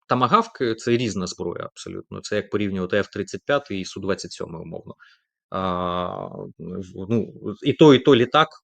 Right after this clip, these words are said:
але є різниця. А, нюанси, скажімо так. З приводу самих фламінго не знаю просто, в якій кількості виробляються, не виробляються, що там в Данії виробляється, що в Україні. Не сфера м-, мого професіоналізму. Думаю, що тут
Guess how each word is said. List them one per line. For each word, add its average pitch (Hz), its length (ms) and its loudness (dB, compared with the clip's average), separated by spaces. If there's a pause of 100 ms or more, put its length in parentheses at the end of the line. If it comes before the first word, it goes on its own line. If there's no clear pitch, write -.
(240)
але 107 400 6
є 107 160 4
різниця. 87 480 -4 (920)
А, 117 420 4 (160)
нюанси, 101 580 0
скажімо 101 380 -4
так. - 240 -8
З - 60 -8
приводу 147 540 6
самих 202 280 2
фламінго 120 320 2
не 139 120 0
знаю 90 260 -6
просто, - 280 -18
в - 180 -8
якій 139 220 -4
кількості - 420 -4
виробляються, 110 360 -2
не 110 60 0
виробляються, 120 540 2
що 123 120 -4
там 107 140 -4
в 95 60 -8
Данії 123 280 2
виробляється, 101 500 -2
що - 180 -8
в - 20 -4
Україні. 110 680 -4 (300)
Не 113 280 0
сфера 110 760 2
м-, 92 60 -8 (240)
мого 104 360 -4
професіоналізму. 104 720 -4
Думаю, 104 220 -4
що - 220 -6
тут - 100 -12